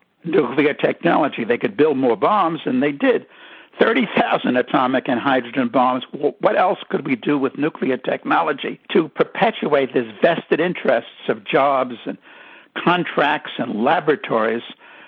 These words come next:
that were, uh, developed during World War Two?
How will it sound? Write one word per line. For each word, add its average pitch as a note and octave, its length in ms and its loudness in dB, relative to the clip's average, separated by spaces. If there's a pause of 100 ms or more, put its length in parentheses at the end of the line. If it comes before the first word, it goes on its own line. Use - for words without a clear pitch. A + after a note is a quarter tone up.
(140)
that C3+ 300 0
were, B2+ 380 0
uh, B2+ 160 0
developed D3 800 0
during C#3 340 0
World D3 340 2
War E3 240 2
Two? - 400 -2